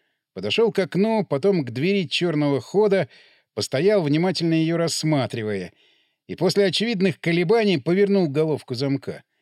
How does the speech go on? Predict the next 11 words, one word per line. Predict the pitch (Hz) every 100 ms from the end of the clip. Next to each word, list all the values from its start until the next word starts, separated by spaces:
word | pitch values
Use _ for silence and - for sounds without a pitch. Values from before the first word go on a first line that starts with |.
| _ _ _ _ -
С | 101
недоумением, | 107 110 139 226 233 208 196 143
перешедшим | 147 160 - 220 - 175 151
через | - 151 143
секунду | - 165 - 214 156 147
в | 160
инстинктивную | 147 - 170 - - 208 170 147
отчаянную | 139 - - 190 160 151 139
готовность | 110 147 196 175 147 -
к | -
решительному, | 131 117 202 160 165 160 156 -